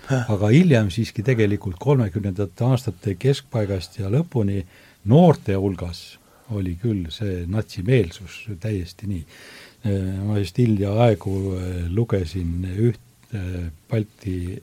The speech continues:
äh, Saksa mälestustest. See on siis, äh,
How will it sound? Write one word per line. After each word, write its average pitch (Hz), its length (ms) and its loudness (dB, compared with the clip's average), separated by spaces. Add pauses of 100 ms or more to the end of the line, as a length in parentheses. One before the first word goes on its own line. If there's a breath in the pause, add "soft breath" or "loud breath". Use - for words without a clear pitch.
äh, 92 340 -6
Saksa 104 300 -6
mälestustest. 98 760 -4 (680 loud breath)
See 101 200 -2
on 95 220 2
siis, 92 640 -4
äh, 95 400 -2